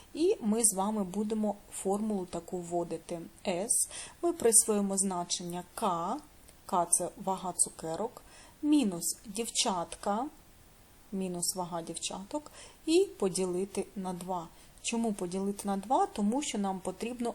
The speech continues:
врівноважити це. Е, шальки потрібні врівноважити. Який же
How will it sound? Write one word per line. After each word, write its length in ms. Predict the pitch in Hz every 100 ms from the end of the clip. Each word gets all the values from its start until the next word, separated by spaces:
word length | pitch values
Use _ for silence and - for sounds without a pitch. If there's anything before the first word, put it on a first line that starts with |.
| -
врівноважити 1300 | 185 202 220 208 208 202 185 185 190 180 170 - 165
це. 360 | - - 160 - - - - - - - - - - -
Е, 160 | - 175
шальки 560 | - 190 233 294 -
потрібні 640 | 262 180 - 202 220 214 208
врівноважити. 1000 | 226 175 180 190 185 170 160 165 165 - - - - - - -
Який 280 | 240 247 381
же 180 | 339